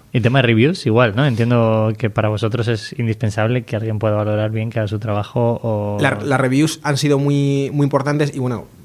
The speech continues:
Speaker 2: uno de... No es un hack, eh, os lo contaba antes, no me importa contarlo, algo que hemos hecho que nos ha funcionado bien, eh, es con... Primero, inicialmente dimos,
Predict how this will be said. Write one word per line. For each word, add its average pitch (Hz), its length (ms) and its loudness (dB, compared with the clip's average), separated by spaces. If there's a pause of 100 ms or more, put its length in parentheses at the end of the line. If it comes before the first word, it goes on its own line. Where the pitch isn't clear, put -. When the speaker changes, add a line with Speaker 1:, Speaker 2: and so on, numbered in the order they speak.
(180)
Speaker 2:
uno 123 240 -4
de... 123 440 -4
No 123 160 -2
es - 80 -4
un 131 120 2
hack, 143 340 0 (300)
eh, 107 180 -6
os 107 100 -6
lo 117 60 -4
contaba 120 320 0
antes, 131 260 -2 (400)
no 107 120 -6
me 104 80 -2
importa 113 200 -6
contarlo, 117 440 -2 (240)
algo 120 180 0
que 131 80 2
hemos 123 160 0
hecho 127 140 -4
que 123 40 -2
nos 113 80 -2
ha 113 40 -4
funcionado 120 400 0
bien, 135 380 2 (440)
eh, 110 480 -2
es 123 240 -4
con... 104 1120 -4 (120)
Primero, 123 380 0 (320)
inicialmente 135 460 0
dimos, 123 360 0